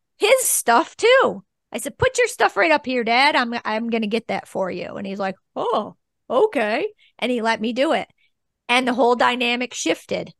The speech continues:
And I felt powerful. And he felt better, I could tell. He didn't say anything,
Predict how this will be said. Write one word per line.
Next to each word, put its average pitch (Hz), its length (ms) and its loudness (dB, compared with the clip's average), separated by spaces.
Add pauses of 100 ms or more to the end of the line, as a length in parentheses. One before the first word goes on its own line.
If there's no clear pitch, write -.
(160)
And - 160 -6
I 254 220 6
felt 254 480 0 (340)
powerful. 254 840 0 (580)
And 240 120 -2
he 370 240 4
felt 262 500 2 (200)
better, 302 320 4
I 247 120 2
could 247 220 -8
tell. 185 400 -6 (300)
He 233 80 -6
didn't 185 220 -6
say 196 180 -6
anything, 269 420 -8